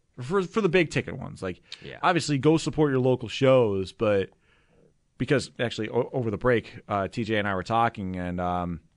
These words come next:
Speaker 1: mentioned the fact that he'll see Brian Duff out there sometimes, like, watching just local shows, local music shows, and just, "Hey, there's Brian Duff," or, you know, <laughs> or T J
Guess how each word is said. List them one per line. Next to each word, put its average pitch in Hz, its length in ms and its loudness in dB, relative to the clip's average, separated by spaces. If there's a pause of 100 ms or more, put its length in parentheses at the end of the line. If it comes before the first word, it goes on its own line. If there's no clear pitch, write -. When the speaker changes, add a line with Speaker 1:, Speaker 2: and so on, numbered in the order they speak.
(1160)
Speaker 1:
mentioned 113 380 -4
the - 40 -12
fact 104 220 -2
that 95 200 -4 (800)
he'll 131 80 -4
see 143 160 2
Brian 117 280 2
Duff 120 300 2
out 113 200 2
there 110 200 2
sometimes, 107 500 -4
like, 101 320 -6 (140)
watching 113 320 -2
just 92 160 -8
local 107 480 -2
shows, 104 500 0
local 107 200 -2
music 104 280 -4
shows, 98 340 0
and 95 100 -6
just, 95 160 -6 (840)
"Hey, 165 160 -6
there's 98 200 -6
Brian 143 240 -6
Duff," 151 340 -8
or, 92 480 -4
you 95 140 -8
know, 92 220 -6 (260)
<laughs> - 280 -20
or 131 120 -2
T 156 180 2
J 143 380 0